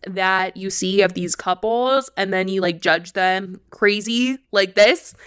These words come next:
and send them so much hate. Hailey has talked about it a ton where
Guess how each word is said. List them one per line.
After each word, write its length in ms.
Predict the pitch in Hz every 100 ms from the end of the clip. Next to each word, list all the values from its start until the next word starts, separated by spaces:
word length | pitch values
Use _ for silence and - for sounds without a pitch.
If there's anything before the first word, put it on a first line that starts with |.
| -
and 160 | 233 240
send 200 | 247 240
them 140 | 247
so 160 | 247 247
much 200 | 233 226
hate. 420 | 226 208 262 - _
Hailey 380 | 269 294 269 269
has 180 | 233
talked 200 | 240 233
about 200 | 226 220
it 100 | 208
a 60 | 190
ton 240 | 202 190
where 260 | 180 170 175